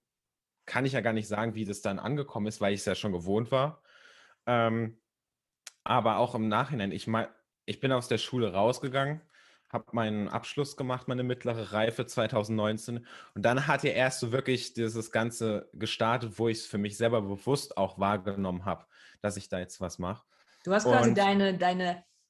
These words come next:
Speaker 2: Andersartigkeit, deine Einzigartigkeit genutzt für deinen Weg, für dein Ding, was sich ja jetzt auszahlt. Leute folgen dir, Leute nehmen Tipps von dir an,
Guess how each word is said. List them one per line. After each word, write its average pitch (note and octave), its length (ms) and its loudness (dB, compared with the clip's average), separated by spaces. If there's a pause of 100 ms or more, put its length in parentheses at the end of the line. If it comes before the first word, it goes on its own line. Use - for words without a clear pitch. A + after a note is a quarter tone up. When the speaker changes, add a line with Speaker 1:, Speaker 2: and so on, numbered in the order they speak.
(160)
Speaker 2:
Andersartigkeit, B3+ 1200 2
deine D#3+ 220 2
Einzigartigkeit A#3 960 -2
genutzt F3+ 480 0
für A3+ 160 0
deinen F#3+ 560 2
Weg, D#4 220 0
für E3+ 60 -2
dein D#3+ 300 2
Ding, D#3 380 0
was D#3+ 180 -4
sich F3+ 100 -2
ja F#3 120 6 (240)
jetzt E3+ 260 -4
auszahlt. F3 640 0 (760)
Leute F#3+ 320 4
folgen G3+ 420 6
dir, C4 180 4
Leute F#3 360 4
nehmen F#3 320 0
Tipps G3+ 200 -8
von C4+ 200 0
dir C4+ 160 2
an, B3+ 240 -2